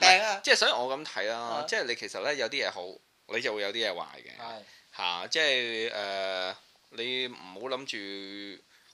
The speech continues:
Speaker 2: 樣樣都會係好嘅咯。
Speaker 1: 啊。
Speaker 2: 係啊，咁有啲朋友就係，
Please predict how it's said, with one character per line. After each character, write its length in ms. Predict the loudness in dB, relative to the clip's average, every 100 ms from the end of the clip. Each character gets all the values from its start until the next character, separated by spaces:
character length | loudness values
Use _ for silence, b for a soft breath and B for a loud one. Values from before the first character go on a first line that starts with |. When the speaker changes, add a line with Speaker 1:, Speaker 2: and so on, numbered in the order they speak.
| _ -8
Speaker 2:
樣 220 | -6 -6
樣 100 | -8
都 140 | -8
會 80 | -6
係 280 | -6 -8 -8
好 180 | -10 -12
嘅 200 | -10 -6
咯。 180 | -4 -6 -12
Speaker 1:
啊。 300 | -10 -8 -8
Speaker 2:
係 60 | -8
啊， 260 | -4 -4 -6
咁 120 | -8 -4
有 180 | -2
啲 120 | -2 -6
朋 180 | -8 -8
友 160 | -8
就 100 | -6
係， 260 | -2 -2